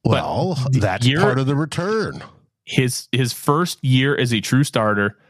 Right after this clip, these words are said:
Speaker 1: showed some struggles early. Then he got his feet under him and things improved significantly.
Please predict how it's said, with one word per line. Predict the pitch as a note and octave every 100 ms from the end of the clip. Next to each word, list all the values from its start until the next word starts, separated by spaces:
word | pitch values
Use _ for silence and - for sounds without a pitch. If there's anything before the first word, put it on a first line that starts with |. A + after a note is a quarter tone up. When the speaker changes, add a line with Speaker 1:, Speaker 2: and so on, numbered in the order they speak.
| _ _
Speaker 1:
showed | - - B2
some | - D3+
struggles | - D#3+ E3+ D#3+
early. | A#2+ A2 G#2+ A2 - _ _
Then | A#2+
he | D3
got | C#3+ B2+
his | A2
feet | - E3 E3
under | B2+ A2+ A#2
him | A2 - _
and | A#2
things | - D3 C3+
improved | A2+ C3+ B2+
significantly. | - G#2+ G#2+ A2 - C#3+ C#3 D3